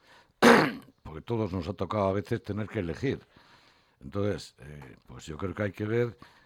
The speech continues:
eh, la solvencia, hay, hay que ver la historia de quien hace,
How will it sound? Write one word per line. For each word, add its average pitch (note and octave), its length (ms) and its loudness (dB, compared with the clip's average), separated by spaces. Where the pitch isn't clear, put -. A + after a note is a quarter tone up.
eh, C#2 340 -16
la C#2+ 120 -10
solvencia, A#2 840 -4
hay, F#2+ 180 -8
hay E2 120 -12
que F#2 140 -8
ver G2+ 300 -2
la E2 240 -6
historia A2+ 800 -2
de D#2+ 160 -12
quien D2+ 460 -10
hace, G#2 280 -8